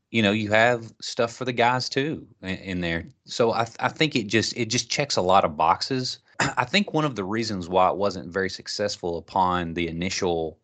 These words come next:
release of the film is because no one in Hollywood wanted to make it, as, aside really from, from Rob Reiner. And I think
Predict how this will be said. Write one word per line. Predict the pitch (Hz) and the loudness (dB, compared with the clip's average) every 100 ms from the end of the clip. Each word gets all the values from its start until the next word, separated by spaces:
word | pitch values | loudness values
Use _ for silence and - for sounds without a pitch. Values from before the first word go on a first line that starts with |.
| _ 107 | _ -2
release | 101 92 113 117 - | 0 2 2 2 4
of | 170 | 2
the | - | 0
film | - 123 113 98 | 0 4 4 4
is | 87 | 0
because | - - | -2 2
no | 160 | 6
one | 220 247 185 | 8 8 8
in | 110 | 6
Hollywood | 120 127 123 107 87 | 4 4 2 0 -2
wanted | 85 101 101 87 | -2 -2 -2 -4
to | |
make | 80 82 90 92 | -6 -6 -6 -8
it, | - - | -10 -12
as, | 90 - - - | -6 -6 -6 -4
aside | 85 - 90 87 | -2 4 4 4
really | 87 87 | 0 -2
from, | 82 - 85 82 - _ _ _ - | -4 -2 -2 -4 -14 _ _ _ -6
from | 92 87 | -2 4
Rob | 87 87 | 4 4
Reiner. | 82 85 92 78 80 | 2 0 0 -4 -6
And | 80 87 | -8 -4
I | 92 | -6
think | - 123 - | -2 -4 -4